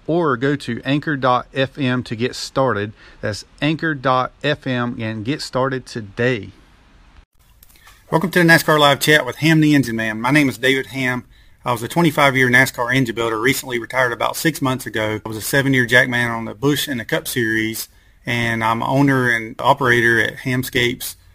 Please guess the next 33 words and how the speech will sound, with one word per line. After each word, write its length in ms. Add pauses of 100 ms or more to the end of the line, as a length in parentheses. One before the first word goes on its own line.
(200)
uh, 140
landscaping 800
equipment 440
repair 500
and 180 (580)
company, 380 (420)
and 240
also 380
radio 300
personality 640
on 280
W 240
A 120
M 80
E 80
Radio 460
ninety-two 360
point 220
nine 340 (340)
and 80
five 240
fifty. 320
I'm 140
Ham 400 (380)
and 200
one 120
of 40
the 60
Chillbillies, 640
and 100
also 240
do 160
the 120